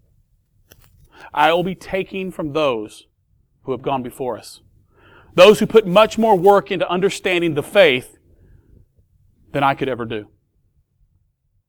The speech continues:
So if you have spent any time reading the church fathers, the Puritans, or even some of our modern day historical theologians,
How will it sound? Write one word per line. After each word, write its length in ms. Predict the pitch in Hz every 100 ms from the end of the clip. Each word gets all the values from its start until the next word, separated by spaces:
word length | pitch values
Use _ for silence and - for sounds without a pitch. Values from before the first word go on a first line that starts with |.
| _ _ _ _ _ _ _
So 160 | 202
if 120 | 185
you 100 | 226
have 80 | 254
spent 200 | - 185
any 160 | 185 208
time 600 | - 170 165 165 160 - _ _ _ _ _ _ _ _ _
reading 260 | 139 170 170
the 80 | 160
church 300 | 160 147 -
fathers, 500 | 139 127 147 151 - _ _ _ _ _ _
the 60 | -
Puritans, 560 | - 156 151 156 156
or 80 | 143
even 180 | 147 147
some 140 | -
of 100 | 160
our 80 | 147
modern 460 | 143 147 156 160 151
day 260 | 160 151
historical 540 | 127 - - 160 147 131
theologians, 640 | 147 139 147 156 165 160